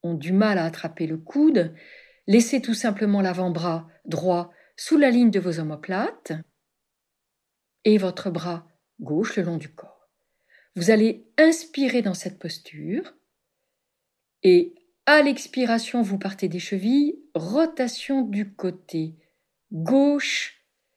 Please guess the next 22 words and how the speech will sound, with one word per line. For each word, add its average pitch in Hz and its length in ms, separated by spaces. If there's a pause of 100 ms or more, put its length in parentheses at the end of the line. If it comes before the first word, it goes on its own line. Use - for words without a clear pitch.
(300)
Fin - 360
d'expiration, 240 760
tirez 302 520
bien 233 220
les 208 200
épaules 185 300
vers 165 160
l'arrière, 254 560 (1000)
les 185 160
omoplates 190 400
toujours 190 320
plaquées 226 520 (440)
contre 180 300
le 165 80
grille 160 200
dorsal 247 600 (460)
et 190 80
la 196 120
tête 262 320
tourne 285 260
en 202 100
dernier. 175 540